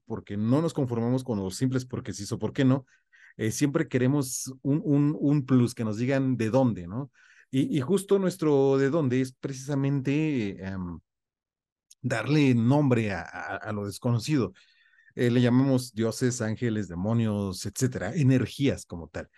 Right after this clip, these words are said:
Fíjate, eh, esto, esto que nos cuenta, esto que me cuentas, que nos cuentas, sonó como la mano peluda, ¿no?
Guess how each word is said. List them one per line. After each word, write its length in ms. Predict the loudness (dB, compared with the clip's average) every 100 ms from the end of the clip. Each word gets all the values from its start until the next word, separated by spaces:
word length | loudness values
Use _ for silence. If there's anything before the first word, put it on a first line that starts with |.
| _ -20 -20 -8
Fíjate, 360 | -2 2 0 -2 _ _
eh, 220 | -2 0 0
esto, 340 | -2 0 0 0
esto 260 | -4 -4
que 100 | -2
nos 120 | -2
cuenta, 320 | 0 -2 -2 -4
esto 160 | -4
que 100 | -2
me 120 | -2
cuentas, 420 | 0 0 2 -2 -4
que 100 | -10
nos 140 | -4
cuentas, 640 | 0 0 0 -4 -8 -8 _ _
sonó 220 | -2 0
como 260 | 2 2 0
la 120 | 0
mano 200 | 2 2
peluda, 340 | 0 -6 -8 -8
¿no? 200 | -10